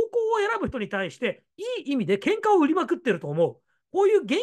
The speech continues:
気なところが活躍して、どんどん生徒を奪うべきなんですが、N高校じゃないんで、神山丸ごと高専が何万人も人が来るってわけにもいきません。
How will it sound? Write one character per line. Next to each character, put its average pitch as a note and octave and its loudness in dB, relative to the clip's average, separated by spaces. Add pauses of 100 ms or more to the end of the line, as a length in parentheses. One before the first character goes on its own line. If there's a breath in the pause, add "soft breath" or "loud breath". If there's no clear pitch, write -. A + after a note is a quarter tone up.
気 E4 -4
な A3 -4
と F#3 -10
こ G#3 -4
ろ A3 -2
が F3 -2
活 F3+ -8
躍 B3 -4
し - -8
て、 B3 -4
ど D#4+ -2
ん G#4 -4
ど C4 0
ん F#3+ -4
生 F4+ -2
徒 G#3+ -2
を F3+ -4
奪 B3 2
う G3+ -2
べ A#3+ -4
き G#3 -14
な F3 -8
ん D#3 -12
で E3+ -12
す - -14
が、 F#3+ -4 (200 loud breath)
N C4+ 4
高 A#4+ 6
校 G#3+ 2
じ D#3 -4
ゃ D#3+ -2
な F3 -2
い D#3+ -6
ん C#3 -8
で、 E3+ 0 (160)
神 A#3+ -6
山 F4+ 0
丸 B3 2
ご D#4+ -2
と E4+ -4
高 G4 0
専 G3+ -4
が D#3+ -6
何 F3+ -4
万 F#4+ 0
人 F#4+ -2
も F#4 0
人 - -6
が D#4 -6
来 D4 -6
る C#4+ -4
っ - -14
て - -2
わ G3+ 2
け F#3 -4
に F3 -4
も D#3+ -6
い D#3+ -6
き G3 -8
ま G3 -2
せ G#3 0
ん。 B2 -10